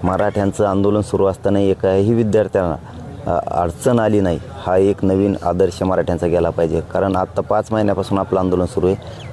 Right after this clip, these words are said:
आपला खूप आदर्श मोठा राज्यानं, देशानं आणि जगानं सुद्धा घेतलेला आहे की ह्या मराठ्यांनी शांततेत आंदोलनं करून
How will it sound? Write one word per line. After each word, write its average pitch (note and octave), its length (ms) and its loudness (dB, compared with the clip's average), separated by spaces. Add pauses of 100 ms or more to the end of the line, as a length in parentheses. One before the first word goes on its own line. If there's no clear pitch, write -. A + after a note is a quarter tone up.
आपला G2 280 0 (160)
खूप A2 200 -2
आदर्श G2+ 460 2
मोठा G2 340 0 (520)
राज्यानं, F#2+ 640 2
देशानं G2+ 360 0
आणि A2 180 2
जगानं G2+ 340 2
सुद्धा G2 280 0
घेतलेला F2 420 2
आहे D2+ 100 -4 (440)
की F#2+ 200 4
ह्या F#2+ 140 4
मराठ्यांनी F#2+ 580 2
शांततेत F#2 720 0
आंदोलनं F#2 500 2
करून G#2 360 0